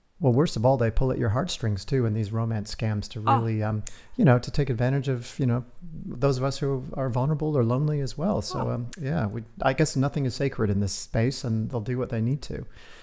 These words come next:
Speaker 1: And, yeah,
Speaker 2: Absolutely.
Speaker 1: and, and watch out for those too good to be trues as well, like you were saying. Um,
Speaker 2: Yeah.
Speaker 1: pretty, um, pretty easy to get sucked in there.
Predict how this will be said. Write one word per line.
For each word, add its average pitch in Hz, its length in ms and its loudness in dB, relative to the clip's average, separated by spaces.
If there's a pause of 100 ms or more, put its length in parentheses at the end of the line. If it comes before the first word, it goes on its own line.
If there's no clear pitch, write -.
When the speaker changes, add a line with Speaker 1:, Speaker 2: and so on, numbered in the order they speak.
(160)
Speaker 1:
And, 123 180 8
yeah, 139 120 8
Speaker 2:
Absolutely. 120 280 6 (340)
Speaker 1:
and, 117 220 0
and 127 80 -6
watch 131 240 4
out 127 120 2
for 123 80 -2
those 113 180 0
too - 160 0
good 120 160 0
to - 40 -10
be 117 100 0
trues 110 420 0
as 101 120 -6
well, 110 220 2
like 104 220 -4
you 107 80 -4
were 98 80 -4
saying. 104 400 -4 (180)
Um, 110 160 -6 (280)
Speaker 2:
Yeah. 180 160 -6
Speaker 1:
pretty, 117 320 6
um, 104 280 2
pretty 120 180 2
easy 110 260 -2
to - 140 -6
get 113 180 -4
sucked - 260 -4
in 120 140 2
there. 107 180 -2